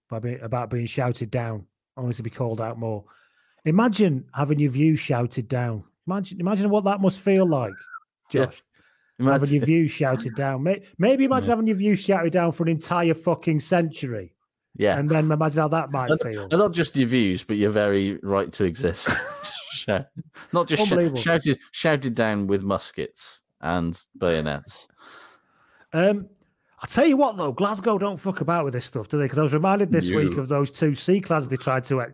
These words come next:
Speaker 1: they tried, the Home Office tried to boot
Speaker 2: Yeah,
Speaker 1: out of the
Speaker 2: yeah, yeah.
Speaker 1: country.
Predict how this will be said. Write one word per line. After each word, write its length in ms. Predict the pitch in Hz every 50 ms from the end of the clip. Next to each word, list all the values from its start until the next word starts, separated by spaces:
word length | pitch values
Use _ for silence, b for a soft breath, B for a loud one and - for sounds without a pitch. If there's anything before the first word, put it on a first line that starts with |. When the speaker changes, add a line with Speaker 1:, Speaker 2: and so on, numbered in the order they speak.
| _ _
Speaker 1:
they 180 | - 127 110 131
tried, 400 | 127 - 156 135 123 131 131 -
the 100 | 127 120
Home 240 | 135 151 160 165 165
Office 220 | 156 - - 131
tried 240 | - - 123 120 113
to 80 | - 113
boot 200 | - 127 123 123
Speaker 2:
Yeah, 140 | 90 92 92
Speaker 1:
out 60 | 90
of 120 | 87 87
the 60 | 90 92
Speaker 2:
yeah, 60 | 90
yeah. 120 | 90 90 92
Speaker 1:
country. 160 | - - -